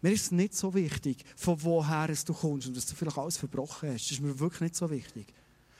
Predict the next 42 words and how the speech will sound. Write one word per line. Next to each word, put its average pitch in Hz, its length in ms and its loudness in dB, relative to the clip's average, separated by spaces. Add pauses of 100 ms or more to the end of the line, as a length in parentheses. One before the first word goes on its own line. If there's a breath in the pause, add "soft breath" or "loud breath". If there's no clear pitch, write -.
(140 loud breath)
Höchstens, 214 340 4
wenn 220 100 6
ich 196 80 4
dir 196 80 6
irgendwo 214 200 4
helfen 175 480 2
kann, 214 80 2
dass 180 180 -2
du 202 80 0
deine 190 140 6
Vergangenheit 185 760 4
kannst - 180 0
hinter 190 300 6
dir 196 100 2
lassen, 170 320 4
kannst 147 220 2 (240 loud breath)
regeln 170 480 4 (180 loud breath)
und 175 160 4
kannst 170 180 4
in 165 80 4
eine 143 80 4
Zukunft 214 560 4
gehen. 180 160 4
Was 156 180 4
mich 220 220 8
interessiert 226 600 2
ist, 156 300 2 (500 loud breath)
Hast 220 300 6
du 240 40 2
noch 214 120 6
Hunger 208 220 6
nach 190 160 6
dem 160 160 6
Jesus? 180 360 4
Liebst 185 380 2
du 208 80 0
ihn? 156 280 2 (220 loud breath)
Und 156 200 4
willst 233 320 2
du 240 180 2
vorwärts 233 680 2
kommen? 170 220 2